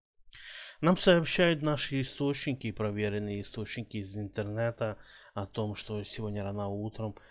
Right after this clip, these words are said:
Эммануил Виторган впал в кому в одной из больниц города. Туда он был доставлен своими родственниками на личном автомобиле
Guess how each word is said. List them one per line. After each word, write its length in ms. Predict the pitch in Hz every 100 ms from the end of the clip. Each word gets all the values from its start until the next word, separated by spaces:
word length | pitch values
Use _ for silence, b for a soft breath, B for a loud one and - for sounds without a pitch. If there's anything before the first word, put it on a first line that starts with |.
| 113
Эммануил 480 | 110 104 101 95 92
Виторган 720 | 95 101 95 95 104 113 107 - b b -
впал 400 | - - 92 95
в 80 | -
кому 440 | 117 110 110 92 - -
в 100 | 123
одной 280 | 110 101 98
из 120 | 95
больниц 400 | 107 95 95 101
города. 580 | 113 104 104 104 101 - _ _ _ b b b
Туда 280 | 123 104 98
он 140 | 98
был 180 | 95 98
доставлен 640 | 92 98 - - 113 107 101
своими 420 | - 113 101 92
родственниками 840 | 95 110 - 110 107 107 107 98 B B B
на 120 | 117
личном 420 | 95 - - 92
автомобиле 760 | 92 - 95 92 95 107 104